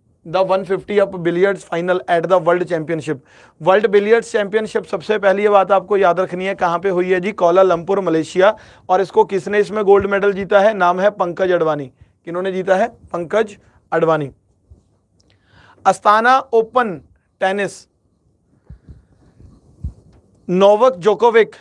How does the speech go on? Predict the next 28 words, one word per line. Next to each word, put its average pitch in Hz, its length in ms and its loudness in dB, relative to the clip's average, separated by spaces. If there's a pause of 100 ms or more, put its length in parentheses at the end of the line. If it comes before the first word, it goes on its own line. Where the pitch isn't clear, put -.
जो 175 160 -2
कि 220 140 -8
सर्बिया 202 420 0
के 240 140 0
प्लेयर 208 300 0
हैं, 208 200 -2 (360)
उन्होंने 220 260 -2
नाइंटियथ 208 720 0 (400)
Association 214 580 -2
of 226 180 -2
Tennis 202 260 0
Professional 196 600 -2
title 180 400 2 (320)
जीता 180 320 -2
है 202 180 6
by 185 180 2
defeating 185 540 -4 (360)
Stefanos 208 760 0 (340)
Tsitsipas 190 560 -2 (200)
जो 160 240 -2
कि 185 140 -4
ग्रीस 180 280 -2
से 214 100 -2
बिलोंग 185 260 2
करते 175 240 0
हैं। 202 160 -2 (380)
अस्ताना 196 420 2
ओपन, 202 400 -2